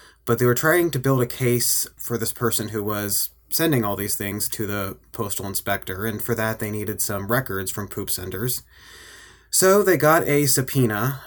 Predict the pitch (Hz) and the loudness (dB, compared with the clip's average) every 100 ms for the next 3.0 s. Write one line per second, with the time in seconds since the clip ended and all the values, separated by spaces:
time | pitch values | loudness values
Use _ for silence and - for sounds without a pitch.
0 | - 120 110 - 113 110 107 - 117 107 | -6 -4 -4 -2 0 0 0 0 0 -2
1 | 113 - - 107 101 101 101 101 101 107 | -4 -6 -6 -6 -4 -2 -2 -4 -8 -12
2 | _ - 123 123 120 - 104 98 113 | _ -2 2 4 2 0 -2 -2 -6